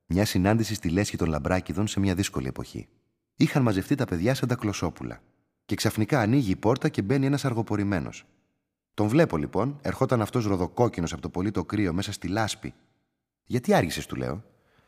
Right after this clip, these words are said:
«Είμαι από άλλο χωριό και βαδίζω τρεις ώρες να έρθω εδώ». «Γιατί ήρθες;» του λέω. «Ανέβα πάνω στο τραπέζι να μιλήσεις».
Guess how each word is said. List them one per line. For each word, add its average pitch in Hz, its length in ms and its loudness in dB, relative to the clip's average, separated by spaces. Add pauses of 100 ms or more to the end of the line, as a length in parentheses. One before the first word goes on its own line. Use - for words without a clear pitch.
«Είμαι 113 180 4
από 123 140 4
άλλο 127 140 6
χωριό 98 280 2
και 123 120 2
βαδίζω 117 300 4
τρεις 120 240 0
ώρες 117 220 4
να 80 80 2
έρθω 76 180 -2
εδώ». 65 240 -4 (720)
«Γιατί 101 300 0
ήρθες;» 113 260 0
του - 100 -8
λέω. 76 280 -4 (320)
«Ανέβα 117 360 4
πάνω 135 180 4
στο 120 100 0
τραπέζι 117 320 4
να 123 100 4
μιλήσεις». 113 460 0